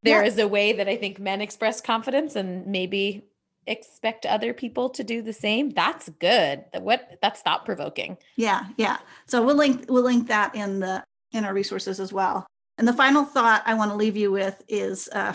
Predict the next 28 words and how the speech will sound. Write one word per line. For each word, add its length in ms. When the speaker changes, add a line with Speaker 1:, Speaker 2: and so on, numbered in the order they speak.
Speaker 2:
a 60
quote 260
from 120
the 80
book, 360
because 480
this 280
keeps 300
<laughs> 220
coming 300
back 260
to 100
me 280
over 280
and 120
over 580
as 140
I'm 200
reading 500
this, 420
uh, 180
as 120
I'm 200
in 200
my 160
diversity 420
education 560
class. 420